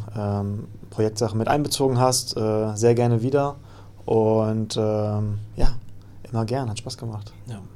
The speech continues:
Speaker 2: Bleibt sauber und Qualität immer vor Quantität.
Speaker 1: Auf jeden Fall.
Speaker 2: Danke
Speaker 1: Work
Speaker 2: für
Speaker 1: hard,
Speaker 2: genau.
Speaker 1: train smart.
Speaker 2: Ja. Ähm, vielen Dank fürs Zuhören,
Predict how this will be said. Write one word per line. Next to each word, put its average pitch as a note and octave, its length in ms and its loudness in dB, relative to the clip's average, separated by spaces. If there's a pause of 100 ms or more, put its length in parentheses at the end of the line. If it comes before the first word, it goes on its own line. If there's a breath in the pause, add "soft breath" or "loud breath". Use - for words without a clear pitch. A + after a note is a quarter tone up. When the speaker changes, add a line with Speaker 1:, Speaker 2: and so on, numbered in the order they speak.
(440 loud breath)
Speaker 2:
Bleibt A2+ 260 -8
sauber C#3 420 0
und A#2+ 220 -8
Qualität B2 640 -2
immer B2+ 240 -4
vor B2+ 200 -6
Quantität. A2+ 720 -6
Speaker 1:
Auf A2 160 -6
jeden A#2 160 4
Fall. A#2 360 2 (160)
Speaker 2:
Danke C#3 160 8
Speaker 1:
Work C3 80 6
Speaker 2:
für C#3+ 40 6
Speaker 1:
hard, C3 400 8 (160)
Speaker 2:
genau. A#2+ 220 -2
Speaker 1:
train C3 100 2
smart. B2+ 460 4 (140)
Speaker 2:
Ja. A#2 220 -8 (1400 loud breath)
Ähm, B2 200 0
vielen F3 200 2
Dank E3+ 140 6
fürs D3 180 2
Zuhören, C#3 680 4